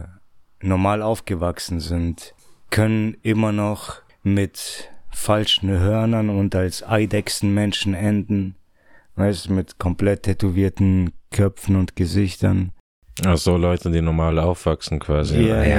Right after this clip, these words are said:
Speaker 1: ja,
Speaker 2: gut,
Speaker 1: weil
Speaker 2: kann man
Speaker 1: kaputte, verrückte, ja. Das macht irgendwo Sinn, das versteht man ja, aber Leute, die normal und glücklich gut aufgewachsen sind.
Speaker 2: Ja, je nachdem, was in ist dann halt, oder?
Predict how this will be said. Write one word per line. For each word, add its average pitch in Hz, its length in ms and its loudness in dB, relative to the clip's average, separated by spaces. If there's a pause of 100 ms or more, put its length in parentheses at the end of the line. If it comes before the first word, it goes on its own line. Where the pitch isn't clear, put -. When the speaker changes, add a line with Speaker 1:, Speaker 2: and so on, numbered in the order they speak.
(160)
Speaker 1:
ja, - 40 2
Speaker 2:
gut, 92 160 -2
Speaker 1:
weil 107 200 2
Speaker 2:
kann - 120 -12
man 73 80 -8
Speaker 1:
kaputte, 117 600 0
verrückte, 107 600 0
ja. 92 500 2 (480)
Das 92 220 0
macht 113 240 2
irgendwo 101 360 0
Sinn, 104 260 4
das 87 160 -6
versteht 95 500 0
man 87 140 2
ja, 87 180 4
aber 85 340 4 (800)
Leute, 92 360 2
die 90 320 -2 (340)
normal 104 420 2
und 92 160 -2 (400)
glücklich 104 560 0
gut 110 260 0
aufgewachsen 90 840 0
sind. 85 460 -2 (280)
Speaker 2:
Ja, 95 160 4
je 101 160 0
nachdem, 110 420 0
was 101 200 -2
in 113 180 0
ist 98 240 -2
dann 80 160 2
halt, 80 260 0
oder? 95 400 0